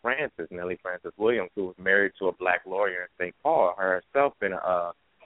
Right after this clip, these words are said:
a black person who descended, I think, from Saint Louis. And she, uh, with her efforts with women's political, uh, suffrage, she also participated in writing and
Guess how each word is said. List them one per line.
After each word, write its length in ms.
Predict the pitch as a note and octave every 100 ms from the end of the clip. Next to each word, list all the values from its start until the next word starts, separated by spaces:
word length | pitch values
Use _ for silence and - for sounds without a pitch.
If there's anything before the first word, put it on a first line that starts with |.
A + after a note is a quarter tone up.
| -
a 220 | E2+ F2
black 340 | F2 G2 G2 -
person 300 | G2+ - F#2
who 100 | F2+
descended, 500 | F2+ - G2 F#2+ F2
I 80 | F2+
think, 260 | - G#2 G2+
from 160 | F2+ E2+ -
Saint 180 | F2+ E2+
Louis. 360 | B2+ E3+ G2+ -
And 220 | F2 E2+ _ _ _ -
she, 300 | - C3+ B2+ - _ _ _ _ -
uh, 140 | E2 F#2
with 200 | A2 A#2
her 220 | G2+ G2+
efforts 400 | B2+ - B2+ G#2
with 140 | G2+
women's 460 | F2 A2+ B2+ A2+ G2+ -
political, 540 | G#2+ B2+ E3+ G#2+ G2+ F#2
uh, 180 | F#2 F2 -
suffrage, 500 | F3 F3+ F#2+ F2+ - - _ _ -
she 100 | G#2+
also 420 | G#2+ D3 - B2+
participated 880 | G#2+ G#2 G2 A2 - G#2+ A2 G#2 G2
in 200 | F#2 F2+ D#2+ E2+
writing 580 | F#2 A2+ F3 A2 F2+
and 100 | F2